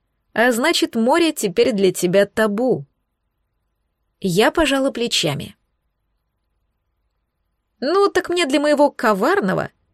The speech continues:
и, я настаиваю, блестящего плана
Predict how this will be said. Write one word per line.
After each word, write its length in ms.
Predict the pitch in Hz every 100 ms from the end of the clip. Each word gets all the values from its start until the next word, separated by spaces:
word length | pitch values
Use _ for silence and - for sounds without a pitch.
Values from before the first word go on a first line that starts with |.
| _ -
и, 60 |
я 300 | 220 185 190
настаиваю, 640 | 185 196 214 196 175 175 -
блестящего 960 | 165 165 269 302 - 196 156 - 170 165
плана 480 | - 254 320 165